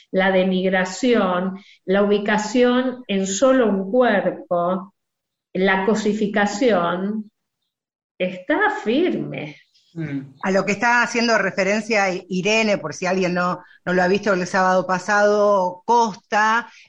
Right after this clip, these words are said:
Speaker 3: este, actriz, periodista también, fue invitada al programa de, de Andy Kuznetsov, Sábado a la noche, en el canal de la familia, Prime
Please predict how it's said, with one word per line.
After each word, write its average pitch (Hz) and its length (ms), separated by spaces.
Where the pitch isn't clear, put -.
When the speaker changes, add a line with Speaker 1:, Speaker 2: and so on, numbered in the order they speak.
Speaker 3:
este, 165 400
actriz, 214 720
periodista 170 540
también, 196 480
fue 196 120
invitada 185 320
al 190 100
programa 185 500
de, 165 360
de 175 120
Andy 196 220
Kuznetsov, 202 840
Sábado 254 600
a 160 40
la 156 160
noche, 220 480
en 190 80
el 202 160
canal 247 280
de 214 100
la 151 120
familia, 196 840
Prime 233 400